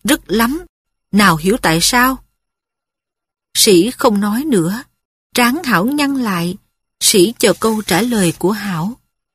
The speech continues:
Ngồi đối diện, nãy giờ Hảo im lặng. "Xa Sài Gòn sao tao thấy buồn buồn?" Hảo biết trong nỗi buồn đó ẩn chứa nỗi buồn vì xa Huệ. Tuy nhiên đó là phần nhỏ.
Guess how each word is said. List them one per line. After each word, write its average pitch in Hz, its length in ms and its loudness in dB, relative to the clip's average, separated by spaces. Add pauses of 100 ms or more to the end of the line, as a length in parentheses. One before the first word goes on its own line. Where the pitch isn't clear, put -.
(540)
Ngồi 202 260 6
đối 214 220 2
diện, 190 440 0 (160)
nãy 202 160 2
giờ 226 240 0
Hảo 175 400 -4
im 262 180 -2
lặng. 185 380 -6 (760)
"Xa 226 280 2
Sài 196 180 2
Gòn 170 360 0
sao 262 200 0
tao 226 260 -4
thấy 277 180 0
buồn 208 360 2
buồn?" 175 300 0 (680)
Hảo 185 160 2
biết 269 300 2
trong 233 180 2
nỗi 185 140 0
buồn 214 300 -2
đó 214 400 -6 (300)
ẩn 185 240 0
chứa 262 340 -4
nỗi 226 200 2
buồn 208 440 0
vì 185 220 0
xa 240 260 0
Huệ. 190 480 -2 (680)
Tuy 240 140 4
nhiên 208 380 2
đó 220 260 0
là 302 140 0
phần 160 380 -2
nhỏ. 180 400 -6